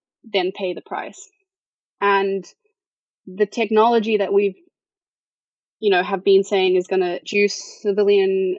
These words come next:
casualties, it's gonna reduce collateral, doesn't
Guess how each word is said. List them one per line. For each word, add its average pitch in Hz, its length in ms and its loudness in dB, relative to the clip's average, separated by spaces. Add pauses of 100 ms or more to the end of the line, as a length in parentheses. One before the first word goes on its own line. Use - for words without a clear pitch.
casualties, 185 720 -4
it's 170 140 -8
gonna 190 180 0
reduce 202 380 -4
collateral, 185 800 -4 (1500)
doesn't 247 380 0